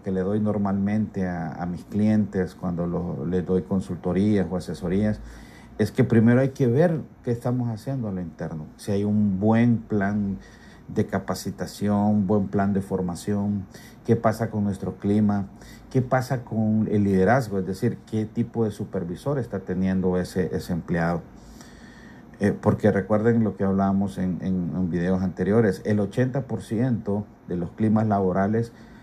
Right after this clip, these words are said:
lo hacen los jefes. Oiga bien, el ochenta por ciento. Eh, entonces, ¿qué pasa con ese empleado? Si su malestar se lo está llevando a los clientes, o posiblemente no ha tenido ningún tipo de formación, no sabe de técnicas de ventas, no sabe que hay que saludar,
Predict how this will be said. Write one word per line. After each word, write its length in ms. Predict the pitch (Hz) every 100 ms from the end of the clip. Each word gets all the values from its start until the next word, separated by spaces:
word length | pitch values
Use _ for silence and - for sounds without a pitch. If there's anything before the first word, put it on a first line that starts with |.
| -
lo 260 | 101 104 98
hacen 480 | 98 101 107 104 -
los 180 | 85 -
jefes. 500 | 92 - - - - - - - - - - - -
Oiga 180 | 85 101
bien, 240 | 104 87
el 180 | - 87
ochenta 300 | 80 92 90
por 140 | - -
ciento. 340 | 90 98 - - - - - - - - - - - 107
Eh, 220 | 101 101
entonces, 640 | 110 - 104 123 131 123 - - -
¿qué 160 | - 117
pasa 380 | 123 120 123 120
con 180 | 107
ese 180 | 110 107
empleado? 760 | 101 - 113 123 117 107 104 95
Si 180 | - 95
su 160 | 98
malestar 480 | 95 92 87 - 104
se 140 | -
lo 100 | 92
está 160 | 90 101
llevando 320 | 95 95 90
a 20 |
los 140 | 85 80
clientes, 600 | - 113 110 - 101 95 - - - -
o 80 | 92
posiblemente 800 | - 95 107 101 101 101 92 101
no 160 | 98 101
ha 100 | 95
tenido 320 | 101 104 104
ningún 300 | 101 98 98
tipo 320 | - - 104
de 80 | 95
formación, 840 | 95 95 82 80 - 110 113 107
no 120 | 101
sabe 260 | 95 98 98
de 140 | 98
técnicas 480 | 92 95 92 87 85
de 80 | 78
ventas, 440 | 90 117 113 98
no 160 | 92 95
sabe 260 | 101 92 92
que 80 |
hay 60 | 95
que 120 | 92
saludar, 680 | 92 85 76 80 101 117 110